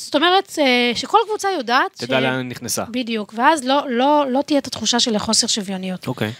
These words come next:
Speaker 1: אז זה משהו
Speaker 2: שזה
Speaker 1: שאנחנו,
Speaker 2: הגיוני.
Speaker 1: היועצים המשפטיים, אה, מדברים עליו, ואולי עוד כמה דברים, לנסות, אה, לעשות איזשהו שינוי בתקנון,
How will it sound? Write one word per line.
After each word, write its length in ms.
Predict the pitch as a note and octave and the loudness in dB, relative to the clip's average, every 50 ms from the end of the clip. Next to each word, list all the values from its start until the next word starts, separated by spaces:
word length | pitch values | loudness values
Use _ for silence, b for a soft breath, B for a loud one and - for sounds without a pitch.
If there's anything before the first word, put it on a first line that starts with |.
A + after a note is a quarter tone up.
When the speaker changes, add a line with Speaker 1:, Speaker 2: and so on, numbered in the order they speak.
| B B | B B
Speaker 1:
אז 120 | B3 A3 G#3+ | -8 -4 -2
זה 80 | D4+ E4 E4 | -2 0 0
משהו 220 | D4+ C#4+ - - - | 0 -2 -2 -2 0
Speaker 2:
שזה 80 | A#2+ | 2
Speaker 1:
שאנחנו, 200 | C4 B3 A#3+ B3 | 2 2 4 2
Speaker 2:
הגיוני. 440 | B3 A#3+ A#3 A3+ A3 A3 A3 A#3 A#3+ | 2 2 0 -2 -2 -2 -4 -2 -2
Speaker 1:
היועצים 300 | B3 A#3 A3+ - C#4+ C4 | -2 -4 -2 0 0 0
המשפטיים, 460 | B3+ A#3 - - A3 - B3 A#3+ A#3+ B3 | 0 0 -2 -4 -2 2 2 2 2 2
אה, 220 | A#3+ A3+ A3 G#3+ G3+ | 0 0 0 0 -2
מדברים 380 | G#3+ G3+ G#3 G3+ - C#4 E4+ G4+ A#4 A#4 | -2 -4 -4 0 2 2 2 4 4 4
עליו, 200 | A#4 G#4 C#4+ D#4 | 2 2 2 2
ואולי 240 | D#4+ E4+ F#4 F4 D#4 | 4 6 6 6 6
עוד 100 | C4+ C4+ | 6 4
כמה 200 | - C#4 A3+ A#3+ | 0 -2 -2 -2
דברים, 300 | A3 A3+ B3+ E4+ E4+ C#4+ | -2 0 2 2 4 4
לנסות, 420 | A#3+ G#3+ G#3+ - C4+ B3+ B3+ - B B B B B B B B B B | 2 0 0 2 0 0 0 -2 B B B B B B B B B B
אה, 60 | B3+ A#3 A3 G#3 G#3 G#3 G#3 G#3 G#3 G3+ G3+ G3+ G3+ G3+ G3+ G3+ G3+ G3+ | 2 4 6 6 6 6 4 4 4 2 2 2 2 0 0 0 -2 0
לעשות 380 | G3+ G#3 G3 - B3+ A#3 - A#3+ | -2 -2 0 0 0 2 2 2
איזשהו 200 | A3 - - A3+ | 0 0 0 -2
שינוי 260 | - A3+ A3+ A3 A3 | -2 -2 -2 -2 -2
בתקנון, 680 | G#3+ A3 - G#3+ - B3 C4 F4 F#4 F#4 E4+ D#4 C#4 | -2 -2 -4 0 2 2 4 6 4 4 4 2 -4